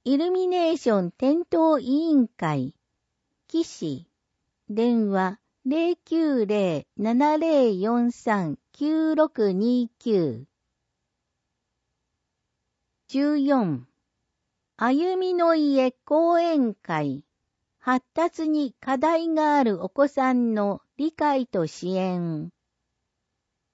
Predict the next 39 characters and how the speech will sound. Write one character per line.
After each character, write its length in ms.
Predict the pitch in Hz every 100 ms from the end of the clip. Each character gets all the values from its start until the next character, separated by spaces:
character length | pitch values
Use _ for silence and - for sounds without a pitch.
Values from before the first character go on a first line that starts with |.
| _ _ _ _ _ _ -
時、 540 | 254 - 233 233 170 _ _ _ _ _ _ _ 247
十 300 | 285 330 381
二 160 | 381 381
月 320 | 370 - 349
二 140 | 311
十 180 | 285 - -
日 220 | 247 233 -
土 140 | 220
曜、 480 | 226 240 185 147 147 _ _ _ _ 262
午 200 | 330 392
前 340 | 320 262 190 -
十 320 | 247 359 381
時 180 | 320 262
か 180 | - 180
ら 200 | 160 151
十 320 | 190 269 349
一 280 | 349 - 320
時 200 | 285 208
四 260 | 240 311 294
十 360 | 220 196 170
五 180 | 151 208
分。 540 | 220 165 139 123 131 _ _ _ _ _ _ _ _ _ _ _ _ _ -
と 120 | 233
こ 200 | - 226
ろ、 320 | 196 180 190 _ _ _ _ _ -
地 280 | 370 370
域 280 | 339 - 208 -
交 280 | 302 339
流 300 | 330 339 339
セ 260 | 330 311 302
ン 140 | 294
タ 460 | 269 202 170 151 151
ー、 160 | _ -
ク 100 | 240
ス 220 | - 381
ノ 140 | 349
キ 200 | - 247
の 180 | 208 175
家。 560 | 151 147 156 147 143